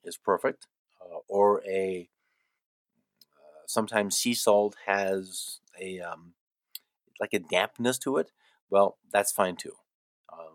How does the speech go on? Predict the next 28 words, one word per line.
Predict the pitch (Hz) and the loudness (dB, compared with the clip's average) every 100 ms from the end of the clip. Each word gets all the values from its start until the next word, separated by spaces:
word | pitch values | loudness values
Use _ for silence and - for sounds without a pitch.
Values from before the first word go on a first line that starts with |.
| 80 | -14
at | |
least | 101 98 | -10 0
that's | 104 98 | 2 2
gonna | - 95 | 0 -6
have | 92 92 92 95 | 0 2 2 0
more | 87 | -4
of | |
the | 85 | 0
micronutrients | 95 101 98 98 92 92 85 92 | 2 0 0 -2 -2 -8 -8 -6
in | 90 | -6
it, | 90 _ _ _ _ | -8 _ _ _ _
and | 85 87 87 85 80 | -12 -10 -8 -12 -8
that's | 85 90 | -6 -4
what | 85 | -6
we're | 85 | -10
looking | 76 _ _ | -20 _ _
for. | _ _ _ _ _ _ _ _ _ 80 | _ _ _ _ _ _ _ _ _ -16
Uh, | 80 80 | -8 -6
f-, | 82 - 95 | -6 -10 -2
milk, | 98 139 - - _ _ _ _ _ _ _ _ | 6 6 4 -18 _ _ _ _ _ _ _ _
I | - - | -20 -20
prefer | - - 90 | -18 -8 -4
whole | 87 156 | 6 6
milk | 139 76 - _ _ | 6 0 -4 _ _
because | - 71 69 - - | -14 -14 -10 -8 -6
fat | - 73 - | -4 -4 -4
is | 82 | -12
flavor. | - 135 123 - | 0 2 2 -2